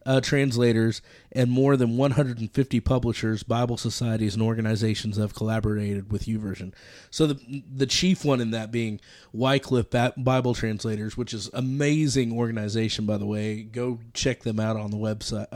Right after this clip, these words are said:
on their website. But basically, uh, I actually have a, a friend of mine who's going to, um, Oklahoma Baptist University, and he's studying linguistics because he wants to become a missionary Bible translator,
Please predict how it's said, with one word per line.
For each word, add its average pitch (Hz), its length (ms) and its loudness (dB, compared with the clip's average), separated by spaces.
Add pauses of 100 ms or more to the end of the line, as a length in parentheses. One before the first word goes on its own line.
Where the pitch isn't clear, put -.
on 113 160 -6
their 107 100 -2
website. 110 560 -4
But 117 180 -4 (480)
basically, 139 680 4
uh, 123 260 2 (580)
I 135 140 2
actually 143 360 0
have 127 200 0
a, 107 420 -4
a 110 160 -8
friend 139 380 -2
of 117 140 0
mine 113 180 -2
who's 110 180 -6
going 113 420 -2 (160)
to, 117 80 -4
um, 104 440 -2 (340)
Oklahoma 123 380 2
Baptist 120 360 -2
University, 117 600 0
and 110 120 -2
he's 110 180 -2
studying 117 360 0
linguistics 110 640 -2
because 117 320 -4
he 113 60 -2
wants 113 240 -6
to 110 60 -10
become 110 280 -6
a 104 60 -6
missionary 107 460 -6
Bible 139 280 0
translator, 110 640 -2